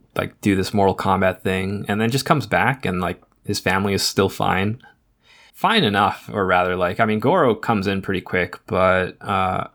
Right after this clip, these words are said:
there's, like, that whole time period where, like, his family is okay, and then when things st-, finally start to kick off, like, no, Sub-Zero did the thing that we all thought was just gonna happen, like, immediately.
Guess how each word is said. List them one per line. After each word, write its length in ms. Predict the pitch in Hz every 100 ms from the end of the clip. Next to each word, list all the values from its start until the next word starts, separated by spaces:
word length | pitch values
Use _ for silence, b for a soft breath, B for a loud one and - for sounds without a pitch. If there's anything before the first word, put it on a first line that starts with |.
| _
there's, 200 | - 123
like, 100 | 120
that 140 | 127 120
whole 200 | 151 151
time 320 | - 120 120
period 300 | 113 101 87
where, 80 | 92
like, 120 | 90
his 120 | 98
family 300 | 107 101 101
is 100 | 98
okay, 540 | 101 - 131 123 123 123
and 260 | 98 95
then 420 | 95 95 95 95 101
when 180 | 98
things 240 | 95 101 101
st-, 220 | - 104
finally 220 | 101 98
start 200 | 101 104
to 80 | 92
kick 200 | - 90
off, 280 | 95 95 -
like, 180 | 95 - B B B B B
no, 320 | - 175 156 139
Sub-Zero 420 | - 135 135 139
did 180 | 131 131
the 80 |
thing 180 | 127 131
that 120 | 127
we 120 | 117 117
all 140 | 131
thought 200 | 131 110
was 220 | 107 104
just 160 | - 107
gonna 180 | 104 95
happen, 480 | 101 101 98 92
like, 200 | 92 90
immediately. 720 | 101 95 101 92 95 90 101